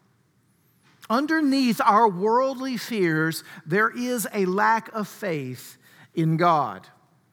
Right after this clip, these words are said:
In verse ten, right at the beginning of our text this morning, we read this, "There was a famine in the land.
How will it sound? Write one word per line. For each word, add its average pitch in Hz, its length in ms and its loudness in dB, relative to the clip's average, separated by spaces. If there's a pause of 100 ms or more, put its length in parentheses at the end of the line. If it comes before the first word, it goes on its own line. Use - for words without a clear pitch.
(520)
In 151 120 -6
verse 196 320 2
ten, 170 460 0
right 180 180 2
at 160 60 -6
the 190 60 -2
beginning 180 480 0
of 156 160 0
our 170 140 4
text 214 420 -8
this 156 180 -6
morning, 156 320 -2
we 165 100 0
read 160 280 -2
this, 151 520 -4 (520)
"There 202 160 4
was 190 400 2
a 196 160 2
famine 165 800 -2
in 160 200 0
the 151 100 0
land. 147 580 -4